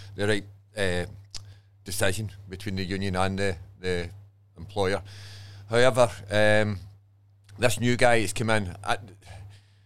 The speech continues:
I've got my own opinion of what I think's happening, but I can only tell you what's on black and white. The, the new guy has come in is determined to make sure he pushes through all the changes.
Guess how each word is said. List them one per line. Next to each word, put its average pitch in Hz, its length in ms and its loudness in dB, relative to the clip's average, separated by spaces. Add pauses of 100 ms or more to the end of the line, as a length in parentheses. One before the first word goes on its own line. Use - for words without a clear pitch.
(800)
I've 101 140 -8
got 131 140 2
my 127 60 2
own 131 240 2 (100)
opinion 120 440 2
of 113 80 2
what 107 180 4
I 95 40 2
think's 110 320 0
happening, 110 300 4
but 95 100 0
I 92 60 2
can 110 140 -6
only 113 160 -2
tell 107 160 -2
you 98 80 0
what's 98 180 -4
on 98 160 -2
black 90 200 2
and 87 100 -4
white. 90 260 -2 (120)
The, 98 380 2
the 98 220 -2
new 113 180 0
guy 110 180 6
has 92 100 -2
come 98 160 -2
in 95 240 2 (160)
is 92 240 -4
determined 95 520 0
to 95 120 -4
make 95 220 -4
sure 87 300 -4
he 85 420 -6 (440)
pushes 101 320 -6
through 92 220 -4
all 87 140 0
the 90 100 -4
changes. 85 640 -6